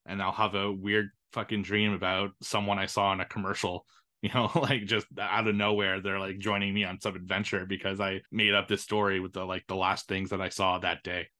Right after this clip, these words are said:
And I think that's basically what she was doing, is just her, her trauma and her dreams kind of merging together. And it wasn't necessarily,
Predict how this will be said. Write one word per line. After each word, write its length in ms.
And 440
I 160
think 240
that's 180
basically 360
what 280
she 160
was 120
doing, 300
is 180
just 260
her, 300
her 100
trauma 580
and 400
her 100
dreams 540
kind 220
of 140
merging 420
together. 580
And 320
it 180
wasn't 340
necessarily, 840